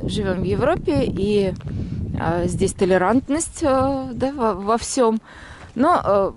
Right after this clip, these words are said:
люди некоторые сталкиваются с тем, что, да, ты не чех, и вот к тебе как бы будет какое-то другое особое отношение, и оно будет хуже.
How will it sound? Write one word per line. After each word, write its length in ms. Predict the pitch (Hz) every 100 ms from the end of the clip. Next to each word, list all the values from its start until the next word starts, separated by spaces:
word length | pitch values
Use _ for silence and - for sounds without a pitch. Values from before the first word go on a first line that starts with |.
| 117 110 - - - -
люди 480 | 214 320 302 262 -
некоторые 420 | 214 254 - 233
сталкиваются 1000 | 220 254 254 240 202 175 175 170 - 175
с 40 | 165
тем, 280 | - 277 427
что, 640 | - 247 233 220 185 180 196
да, 200 | 240 247 214 - - -
ты 120 | - 220
не 180 | 214
чех, 460 | 214 - 339 466 -
и 160 | 185 196
вот 200 | 240 240 143
к 60 | -
тебе 300 | 226 220 262
как 180 | 233 175
бы 140 | 185
будет 280 | 185 233 - - - - - -
какое-то 360 | 202 240 180 -
другое 540 | 196 202 262 311 240 87
особое 460 | 190 - 233 196 208
отношение, 800 | 202 208 214 339 440 370 269 208
и 240 | - 269 269 - - -
оно 240 | - 262
будет 400 | 226 240 202 208 151 - -
хуже. 720 | - 254 262 202 - 160 143